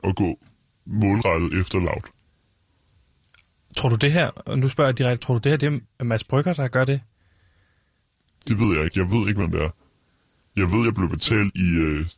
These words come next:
Speaker 1: det, der hedder, øh, kinesiske e-yuan, som er ligesom er deres kryptovaluta.
Speaker 2: Altså i
Speaker 1: Så det
Speaker 2: ki-,
Speaker 1: ikke kan
Speaker 2: kinesisk kry-, kryptovaluta?
Speaker 1: Ja. Og det, øh, og dem fik jeg så, øh, bare ind på min, øh, på min konto.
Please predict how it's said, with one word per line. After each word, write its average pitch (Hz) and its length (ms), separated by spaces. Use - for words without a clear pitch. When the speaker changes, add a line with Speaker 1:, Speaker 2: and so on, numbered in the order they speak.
Speaker 1:
det, 92 100
der 92 120
hedder, 82 180
øh, 80 280
kinesiske 92 720
e-yuan, 92 840
som 87 240
er 82 60
ligesom 85 260
er 80 40
deres 82 340
kryptovaluta. 85 720
Speaker 2:
Altså 127 200
i 131 100
Speaker 1:
Så - 100
det - 60
Speaker 2:
ki-, 90 40
Speaker 1:
ikke 80 120
kan 139 100
Speaker 2:
kinesisk 180 420
kry-, 127 200
kryptovaluta? 127 560
Speaker 1:
Ja. 92 140
Og 92 140
det, 101 60
øh, 78 580
og 92 120
dem 95 140
fik 104 160
jeg 95 80
så, 90 200
øh, 82 320
bare 92 160
ind 90 100
på - 100
min, 82 200
øh, 80 320
på - 80
min 87 140
konto. 85 380